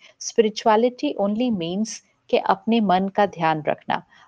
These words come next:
मन को सही खुराक देना। जैसे हम शरीर को सही खुराक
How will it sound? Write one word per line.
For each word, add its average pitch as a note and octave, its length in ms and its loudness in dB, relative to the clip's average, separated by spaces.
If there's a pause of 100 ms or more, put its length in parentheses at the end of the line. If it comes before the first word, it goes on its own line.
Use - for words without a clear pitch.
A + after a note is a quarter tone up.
(100)
मन A#3 280 6
को C4+ 180 6
सही A#3 380 2
खुराक G3 640 2
देना। G3+ 240 -4 (560)
जैसे A3 280 4
हम C4 160 2
शरीर A3+ 400 0
को B3 160 2
सही A3+ 360 0
खुराक F3+ 580 2